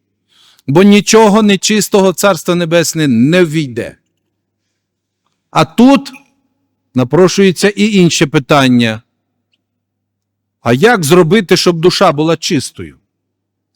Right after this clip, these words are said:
Відповідь: треба працювати над тим. Працювати над собою. Можна перемогти весь світ, себе неможливо перемогти.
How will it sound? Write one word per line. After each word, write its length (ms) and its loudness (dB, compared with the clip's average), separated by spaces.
Відповідь: 720 -4
треба 320 0
працювати 840 -4
над 220 -8
тим. 300 -6
Працювати 640 0
над 260 0
собою. 840 0
Можна 400 2
перемогти 680 2
весь 220 0
світ, 380 0
себе 400 0
неможливо 580 2
перемогти. 720 -6